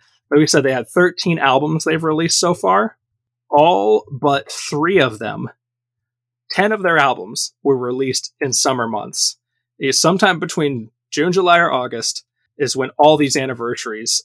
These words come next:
happen. So when we say we're celebrating thirty years of three eleven, the band, or twenty-five years of three eleven, the album, we're also kind of celebrating a bunch of years of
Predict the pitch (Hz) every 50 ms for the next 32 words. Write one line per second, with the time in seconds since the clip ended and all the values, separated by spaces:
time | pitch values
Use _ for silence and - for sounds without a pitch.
0 | _ - - 131 117 - 117 117 - - 151 139 143 143 147 165 156 - - 156
1 | 151 147 143 - 160 151 143 139 139 131 123 - - - 151 143 147 151 139 131
2 | 131 127 131 120 131 117 - - - 143 131 127 127 131 131 120 123 117 120 -
3 | _ _ _ _ _ _ _ _ - - 135 117 113 143 139 139 131 127 120 120
4 | 156 151 143 143 143 139 - - 151 147 147 139 - 151 135 135 131 131 127 120
5 | 123 120 - 143 139 127 123 123 120 123 120 117 131 - 113 113 123 135 143 147
6 | 160 - _ _ - - _ _ - 156 170 - - - 180 202 202 - - 202
7 | 190 - - 180 175 180 165 170 - - - 180 160 160 160 147 143 156 151 151
8 | 151 151 143 147 156 - _ _ _ _ _ _ _ _ - 147 123 - 160 160
9 | 160 - 165 135 143 143 143 143 123 143 143